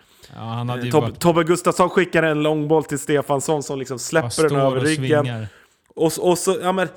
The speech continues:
Speaker 2: så här, det, det är klart att du kanske inte kan svinga upp över huvudet, men liksom, du kan suga ner den runt folks axlar och hålla på. Alltså, det, det har någonting.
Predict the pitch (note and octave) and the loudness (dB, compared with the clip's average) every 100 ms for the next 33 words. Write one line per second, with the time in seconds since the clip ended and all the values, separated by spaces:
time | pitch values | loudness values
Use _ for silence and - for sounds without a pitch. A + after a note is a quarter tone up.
0 | - - D3 D3+ E3 D3+ D3 D3 B2+ B2 | -16 -6 -4 -2 -4 -6 -8 -6 -6 -8
1 | A#2 B2+ A#2 A#2+ A2+ - A2 - A#2 A2+ | -8 -8 -8 -12 -14 -12 -12 -8 -10 -8
2 | A2 A2 A2+ B2+ A#2 B2+ A2+ C3 C3 - | -10 -10 -6 -4 -4 -6 -8 -8 -8 -6
3 | B2+ B2+ C3+ - C#3+ C#3+ C#3+ D#3 D#3 D3 | -6 -4 -4 -4 -2 -2 -2 -2 0 0
4 | C#3+ B2+ D3 D3 C3+ - C3+ B2 - D3 | -2 -2 -2 -2 -6 -6 -6 -6 -10 -10
5 | - - - B2+ B2+ B2 A#2+ A2+ A2+ A2+ | -10 -12 -4 0 0 0 -2 -4 -8 -12
6 | B2 B2+ C#3+ D#3 E3 E3 E3+ D#3+ D#3+ G3+ | -10 -6 -4 -2 -2 -4 -6 -4 2 2
7 | G3+ D#3+ A2+ A2 | 2 -4 -8 -10